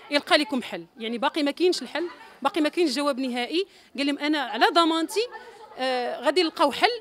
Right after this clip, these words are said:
وغادي نهضر لكم مع المؤسس". يعني باقي حنا ما توصلنا والو. فئه من الاستاذات يلاه توصلت بلا، بلا مواتي ديال مارس.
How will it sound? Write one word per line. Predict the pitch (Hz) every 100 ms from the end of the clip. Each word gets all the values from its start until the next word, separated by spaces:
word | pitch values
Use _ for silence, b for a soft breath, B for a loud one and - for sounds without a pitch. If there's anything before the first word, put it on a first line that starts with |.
| -
وغادي | 240 277 359
نهضر | 269
لكم | 269 262 262
مع | 220
المؤسس". | 220 214 - 165 - - - - - 220
يعني | 220 254 254 240 220
باقي | 302 370
حنا | 311 294
ما | 294
توصلنا | 277 - 277 247
والو. | 226 202 190 B B B -
فئه | 349 359
من | 339
الاستاذات | 311 339 - 339 359
يلاه | 330 339
توصلت | 330 330 - 330 240
بلا، | 302 277 233
بلا | 254
مواتي | 269 311 359 330
ديال | 262 254
مارس. | 196 180